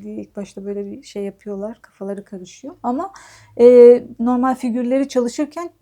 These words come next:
e, çelik çubukları kullanmıyoruz. Sadece cam kullanıyoruz. Cam çubukları kullanıyoruz. Delikli boncuk yaparken, e, kullanıyoruz çelik çubukları. E, soğutmak için böyle fırına koyuyorum ya da,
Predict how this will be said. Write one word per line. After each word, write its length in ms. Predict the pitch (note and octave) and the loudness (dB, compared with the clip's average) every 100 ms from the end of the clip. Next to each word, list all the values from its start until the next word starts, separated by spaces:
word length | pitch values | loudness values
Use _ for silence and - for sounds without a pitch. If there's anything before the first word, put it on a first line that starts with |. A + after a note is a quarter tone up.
| - | -8
e, 160 | A3+ A3+ | -8 -6
çelik 240 | B3 A#3 | -8 -8
çubukları 400 | A#3+ G#3+ B3+ B3+ | -12 -4 -2 -2
kullanmıyoruz. 560 | - A#3 A#3 A3 G3 G3 | -4 -4 -2 -2 -8 -2
Sadece 400 | A3+ G#3+ G#3+ G3 | -2 0 -4 -6
cam 320 | A3 A3+ C#4+ D4+ _ _ | -6 -6 -12 _ _ _
kullanıyoruz. 540 | _ G3+ G3+ F#3+ F#3+ F3+ | _ -4 -4 -8 -12 -14
Cam 180 | G3 G3 | -16 -14
çubukları 440 | G#3 G3+ G#3 G#3 | -16 -14 -12 -12
kullanıyoruz. 520 | G#3 F#3+ F#3+ G#3 C4+ _ | -12 -12 -12 -12 -14 _
Delikli 300 | A3+ A3+ A3+ | -8 -8 -10
boncuk 260 | G#3 G3+ _ | -14 -14 _
yaparken, 600 | G#3 F#3+ F#3 F#3+ F#3+ A#3+ | -16 -14 -18 -18 -20 -18
e, 220 | F#3+ F#3 | -18 -18
kullanıyoruz 600 | F#3 F#3+ F#3 F#3 F#3 E3 _ _ _ _ _ | -16 -16 -16 -18 -20 _ _ _ _ _ _
çelik 240 | - F#3+ | -18 -18
çubukları. 520 | _ - _ G3 G3+ C#4+ _ _ _ _ _ | _ -20 _ -20 -20 -20 _ _ _ _ _
E, 100 | A#3 | -6
soğutmak 540 | A3+ B3+ B3+ C4 C4 A3+ | -2 0 0 -2 -6 -8
için 300 | - B3 A#3 | -8 -4 0
böyle 480 | A3+ A3+ A3+ - _ _ _ _ | 0 0 -2 -6 _ _ _ _
fırına 460 | _ A3+ A3 A#3 A3+ | _ -8 -4 -4 -4
koyuyorum 540 | G#3+ G#3 G3 A3 B3 | -6 -4 -4 -6 -4
ya 180 | A3 G3+ | -4 -4
da, 360 | G#3+ G#3+ - | -2 -4 -4